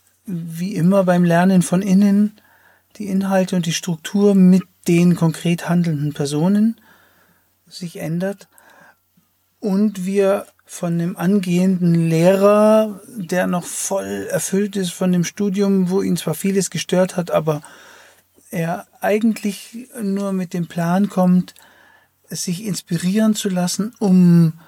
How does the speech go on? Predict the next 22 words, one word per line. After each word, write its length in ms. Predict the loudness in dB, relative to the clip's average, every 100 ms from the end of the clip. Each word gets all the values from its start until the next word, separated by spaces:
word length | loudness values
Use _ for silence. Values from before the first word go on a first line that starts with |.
| _ _ _
die 60 | -12
staatliche 580 | -8 -4 -4 -4 -6 -6
Schule 320 | -6 -6 -6
freier 420 | -2 2 4 4
zu 160 | 2 0
gestalten. 600 | 0 -2 -2 0 0 0 -2 _ _ _
Übrigens 380 | -6 -4 -4 -4
ein 80 | -4
Impuls, 400 | -4 -2 -4 -4
den 200 | -6 -4
ich 160 | -6
bei 360 | -6 -2 -2 -4 _ -20 _ -20 _ _
der 140 | -14 -6
überwiegenden 720 | -4 -2 -2 -2 -2 0 0
Mehrzahl 520 | 0 0 -2 -6 -4
aller, 380 | -4 -2 -4 -4 _ _ _ _ _ _ _ _ _
äh, 180 | -10 -8
aller 360 | -8 -8 -8
Menschen 360 | -8 -8 -8 -8
vor 460 | -8 -2 2 2
dem 240 | 2 0 0
zweiten 640 | -2 -2 -2 -4 -4 -4